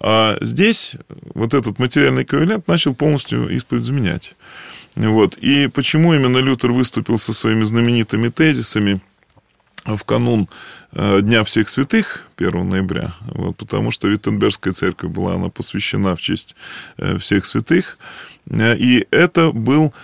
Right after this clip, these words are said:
праздничный актовый день университета, в котором Лютер, э, трудился. Э, и там было, э, запланировано, что в конце актового дня всем участникам будет торжественно выдана индульгенция, вот,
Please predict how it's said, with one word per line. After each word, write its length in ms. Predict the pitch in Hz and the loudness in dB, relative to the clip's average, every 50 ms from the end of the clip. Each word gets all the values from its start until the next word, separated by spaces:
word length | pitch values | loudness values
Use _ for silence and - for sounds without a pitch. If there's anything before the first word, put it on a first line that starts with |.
| - _ _ | -20 _ _
праздничный 580 | - 120 127 139 143 127 123 120 - - 123 101 | -2 0 2 2 2 2 0 -2 0 0 0 0
актовый 440 | - 135 - - - 120 110 113 110 | 2 0 0 0 2 2 4 4 4
день 320 | 107 117 127 131 123 104 | 4 2 2 2 2 0
университета, 720 | - 113 113 120 120 - - 151 - - 92 69 - - | 0 0 0 0 0 0 0 0 0 0 -2 -2 -4 -6
в 60 | - - | -12 -8
котором 680 | - - 80 78 - 78 78 80 80 82 82 76 - - | -6 -6 -6 -4 -4 -4 -4 -4 -4 -6 -6 -8 -8 -6
Лютер, 440 | - 92 87 85 80 - - 87 - - - - - - - - _ - - | -4 -4 -4 -4 -4 -6 -8 -10 -10 -14 -20 -20 -20 -20 -20 -20 _ -16 -10
э, 280 | - - 90 92 92 98 | -8 -6 -4 -4 -4 -4
трудился. 600 | - - 107 113 120 151 175 185 - - 160 147 - _ - - - - - - - - _ _ _ | -4 -2 -2 0 2 2 2 2 0 0 -2 -4 -4 _ -16 -20 -20 -20 -20 -20 -20 -20 _ _ _
Э, 280 | - 113 113 117 113 110 | -4 -2 0 2 2 2
и 120 | - 127 123 | 0 -2 -2
там 340 | - - 190 202 196 156 117 | 2 2 4 4 4 4 4
было, 360 | 139 160 165 151 147 147 123 - _ - - - | 4 4 4 4 4 2 -2 -6 _ -20 -18 -14
э, 580 | - - - 107 110 110 110 113 110 107 101 90 | -12 -8 -6 -4 -2 0 0 2 2 2 0 0
запланировано, 760 | 95 110 117 - - 117 113 123 139 147 127 110 101 92 90 87 | 0 0 0 2 2 4 4 4 4 4 4 4 4 2 0 -2
что 200 | - - - 90 | -2 -4 -6 -4
в 60 | - | -2
конце 320 | - 107 110 - - 104 | -2 -2 0 2 2 2
актового 360 | 98 - - - 95 95 92 | 2 2 0 0 2 2 2
дня 360 | 92 110 139 160 170 165 165 165 - | 2 2 2 2 2 2 0 -4 -6
всем 360 | - - - 120 110 101 78 - | -4 0 2 2 2 2 0 -2
участникам 720 | 82 82 - - 143 156 151 - 139 127 - 117 117 113 - - - - - - - _ - | -6 -4 0 2 2 2 2 0 -4 -4 -2 -4 -4 -4 -6 -10 -18 -20 -20 -20 -18 _ -4
будет 360 | 104 98 127 123 110 98 - | -2 0 2 2 0 -2 0
торжественно 600 | - 92 85 82 92 104 107 - - 90 85 82 | 0 -2 0 2 2 2 2 2 0 -2 0 0
выдана 500 | 82 87 92 98 90 92 90 87 87 80 | 2 2 2 2 2 2 0 0 0 0
индульгенция, 760 | 85 95 82 95 92 82 - - - - - - - - - - | 0 0 0 0 0 -2 -4 -6 -8 -8 -6 -8 -8 -8 -8 -10
вот, 100 | - | -10